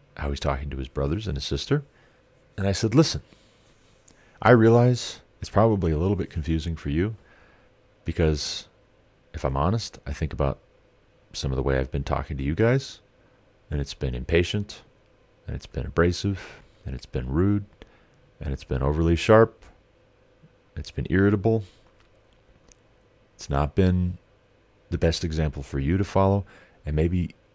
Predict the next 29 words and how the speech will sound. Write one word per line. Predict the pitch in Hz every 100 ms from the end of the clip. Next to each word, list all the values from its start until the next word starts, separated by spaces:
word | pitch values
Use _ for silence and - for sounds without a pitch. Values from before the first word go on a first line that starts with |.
| -
in | 80
some | - 82
sense | 87 101 -
you're | 73
following | 78 82 85 87 85
my | 78 78
example, | 82 73 80 78 120 120 - - _ -
and | 69
then | 71
I'm | 73
correcting | - 82 80 - 92
you | 90
for | 85 92
that, | 87 101 - _ _ _ _ _ _
and | 82
you're | 71
feeling | - 80 78
confused | 87 - 95 113 - - - -
because | 78 71 73
I'm | 69
saying, | - 71 69 69 _ _ _ _ -
'Do | 69 67
as | 67
I | 67
say, | - 82
not | 80 73
as | 71
I | 71
do.' | 104 147